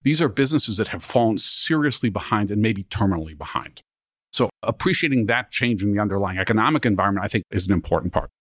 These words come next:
The second thing is to understand that even if you have all the event dynamics that you like, you have a high quality activist, you have a management that has incentives to sandbag numbers, whatever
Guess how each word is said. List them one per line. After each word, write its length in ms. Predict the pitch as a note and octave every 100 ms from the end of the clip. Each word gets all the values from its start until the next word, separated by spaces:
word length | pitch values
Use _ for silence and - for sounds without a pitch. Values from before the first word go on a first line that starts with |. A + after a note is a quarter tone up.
| _ _ _
The 100 | C3
second 380 | C3 - A3 A3
thing 160 | D#3+ A2+
is 120 | G#2+
to 60 | A2
understand 600 | G#2+ G2+ - G#2 G2+ G2
that 100 | -
even 240 | D#3+ F3+
if 140 | B2+
you 80 | A2+
have 180 | G#2 G2+
all 240 | G#2+ A2
the 140 | B2+ A2
event 320 | F2 G#2+ G#2+
dynamics 480 | F#2+ F2 F#2 F2 -
that 100 | C2+
you 140 | E2+
like, 240 | F2+ F2 - _
you 80 | D#2+
have 80 | D#2
a 20 |
high 320 | - - G#2+
quality 440 | A2+ - F#2 E2 E2
activist, 600 | F2+ - D#2+ D#2+ - -
you 80 |
have 240 | E2+ F2+ E2+
a 220 | E2+ D#2+ _ -
management 640 | F#2+ G#2+ B2 G#2+ A2+ G2
that 80 | F#2
has 200 | G#2 F2+
incentives 600 | F#2 - A2+ A2 G#2 -
to 100 | D#2+
sandbag 640 | - G2+ G2+ F#2+ F#2+ F2
numbers, 420 | G2 F#2+ E2 E2+
whatever 400 | E2+ G#2+ G#2 D3